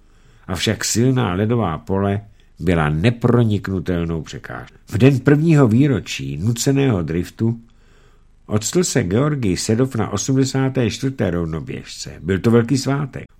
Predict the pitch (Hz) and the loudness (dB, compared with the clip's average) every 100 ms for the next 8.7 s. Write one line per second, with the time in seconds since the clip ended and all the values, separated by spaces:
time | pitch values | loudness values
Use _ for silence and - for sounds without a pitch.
0 | - 120 90 92 76 - - 104 104 101 | 4 6 6 2 -2 -6 -2 0 2 2
1 | 101 95 90 92 95 92 87 90 92 95 | 2 0 -4 -4 -2 -2 -2 0 0 -2
2 | 82 98 90 95 92 87 - 71 - 95 | -2 -2 -2 -4 -4 -8 -10 -12 -8 -8
3 | - 92 87 87 87 - _ - - 107 | -6 -4 -2 -4 -8 -14 _ -20 -2 2
4 | 107 131 120 127 127 104 - 107 123 123 | 4 4 4 2 2 0 0 0 0 -2
5 | 117 - 120 113 113 - - 101 131 147 | -2 -2 0 -2 -4 -18 -4 4 6 6
6 | 135 - - 127 139 120 78 104 117 113 | 2 0 2 4 6 4 2 2 4 4
7 | 117 120 - 90 107 113 113 113 113 110 | 2 0 0 0 2 2 4 2 2 2
8 | 104 90 76 - - 71 | 0 -2 -6 -10 -14 -14